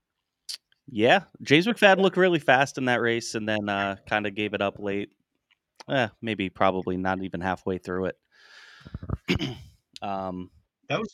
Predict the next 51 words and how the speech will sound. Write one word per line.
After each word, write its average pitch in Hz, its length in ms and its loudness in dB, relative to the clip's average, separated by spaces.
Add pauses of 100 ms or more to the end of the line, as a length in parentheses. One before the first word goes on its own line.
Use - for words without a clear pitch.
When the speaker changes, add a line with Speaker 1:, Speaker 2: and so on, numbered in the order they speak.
(120)
Speaker 2:
and 147 100 2
I'll 156 100 4
say, 147 220 2
we 135 200 -2
talked 147 240 2
about 127 140 4
that 110 120 0
track 110 240 4 (160)
Friday 104 280 4
night, 101 240 0
was - 180 -10
fast. 110 460 4
It - 100 -14
was 98 100 -8
on 110 120 0
the 98 60 -4
wall. 98 420 6 (400)
Uh, 92 380 2
I 113 120 6
happened 127 320 6
to - 20 -4
be 117 80 -2
standing 123 260 2
in 110 60 -4
turn 127 180 2
one 117 140 4
and 101 120 -4
two, 120 280 0
and 101 140 0
Steve 104 220 -8
Timely 113 300 0
was 98 160 -4
there. 101 260 4
And 98 100 -2
the 87 80 -8 (120)
very 120 260 6
first 120 320 -2
lap 107 200 4
of 101 60 -6
the 92 60 -6
very 98 200 0 (260)
first 104 240 -2
heat 110 260 -8
went 117 200 4
by, 110 180 8
and 117 80 4
he 104 60 -4
went, 92 180 2 (640)
"Still - 240 -8
too - 140 -12
fast." - 400 -2